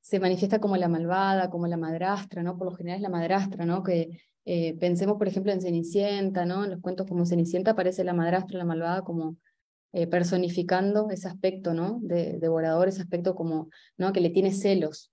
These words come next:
Por ejemplo, es una manifestación de la sombra de lo femenino, ¿no? Le tiene celos a Cenicienta y las hijas de ella también, ¿no? Le tienen muchos celos a Cenicienta, eh, por, bueno, por su belleza, ¿no? Hay una proyección de la sombra, ¿no? De lo femenino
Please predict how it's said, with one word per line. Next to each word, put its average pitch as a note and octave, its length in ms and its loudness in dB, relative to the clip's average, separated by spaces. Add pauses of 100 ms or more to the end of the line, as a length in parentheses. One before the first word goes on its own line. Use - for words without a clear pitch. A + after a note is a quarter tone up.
(100)
Por E3 120 -6
ejemplo, F3+ 240 -4
es C4 60 0
una C4+ 120 6
manifestación F#3 720 2
de G3 120 6
la E3+ 100 2
sombra F3+ 240 0
de E3 60 4
lo E3+ 80 0
femenino, E3 440 0
¿no? E3 160 -4
Le G3+ 120 -4
tiene G3+ 240 2
celos G3+ 320 0
a G3 80 -6
Cenicienta G3 680 -2 (280)
y F#3 100 0
las E3+ 520 0 (200)
hijas G3 300 2
de F3 100 4
ella F#3+ 180 0
también, F3+ 320 0
¿no? E3+ 60 2
Le E3+ 100 2
tienen F#3+ 220 0
muchos G3 340 -2
celos F#3+ 280 0
a F#3 60 -8
Cenicienta, G3 760 0 (400)
eh, F3 100 0
por, E3+ 140 -4
bueno, F3+ 220 2
por E3+ 140 -2
su F3+ 100 -4
belleza, G3 680 2
¿no? F#3 120 2
Hay A3 180 2
una G#3+ 340 2
proyección G3 460 0
de G#3+ 80 6
la F3+ 140 4
sombra, F3+ 380 -2
¿no? F#3 200 -4
De F3+ 180 0
lo E3+ 140 -2
femenino E3+ 540 0